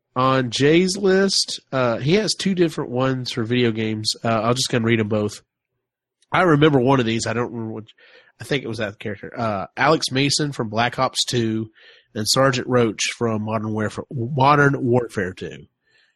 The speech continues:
Uh, yeah, those, some of those deaths were crazy in those games. I, I don't remember which one was which. I just remember when it happened. I was like, "What the fuck?"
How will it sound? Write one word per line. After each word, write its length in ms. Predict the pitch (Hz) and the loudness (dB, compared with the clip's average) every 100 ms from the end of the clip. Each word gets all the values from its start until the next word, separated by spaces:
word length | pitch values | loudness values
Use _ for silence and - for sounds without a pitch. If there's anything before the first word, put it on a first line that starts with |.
| _ _ _ _ _ | _ _ _ _ _
Uh, 600 | 120 120 110 101 92 69 - _ _ _ _ _ | -2 -2 -2 -4 -6 -8 -14 _ _ _ _ _
yeah, 380 | 131 139 120 78 | -2 0 2 -2
those, 560 | 98 139 170 175 175 165 - - | 0 6 6 6 6 4 2 0
some 120 | 160 | 2
of 60 | 160 | 4
those 140 | 135 | 2
deaths 240 | 113 117 - | 0 -4 -6
were 80 | 92 | -14
crazy 640 | - - 123 120 110 104 | -16 -8 -4 -2 -4 -8
in 180 | 92 104 | -12 -12
those 160 | 98 90 | -14 -14
games. 340 | 92 92 90 - | -14 -14 -14 -10
I, 140 | 123 | -8
I 120 | - 139 | -6 -4
don't 180 | 156 | -4
remember 380 | 143 135 131 127 | -4 -6 -4 -6
which 300 | 113 127 127 | -4 -4 -4
one 200 | 127 120 | -4 -4
was 180 | 107 98 | -6 -8
which. 460 | 104 117 127 - - - - - _ | -4 0 0 -2 -10 -14 -20 -20 _
I 120 | 135 143 | 0 2
just 240 | 143 139 | 4 2
remember 340 | 135 127 127 | 2 2 0
when 160 | 123 117 | 0 -2
it 100 | 90 | -4
happened. 520 | 104 107 98 - 76 - | -4 -4 -4 -8 -16 -10
I 100 | - | -6
was 180 | 110 101 | -4 -6
like, 260 | 95 90 - - | -8 -10 -12 -14
"What 500 | - 151 175 185 170 | -4 0 2 0 -2
the 220 | - 107 98 - - | -6 -8 -8 -14 -8
fuck?" 800 | 139 143 143 143 139 139 135 | -4 -2 0 0 2 0 -2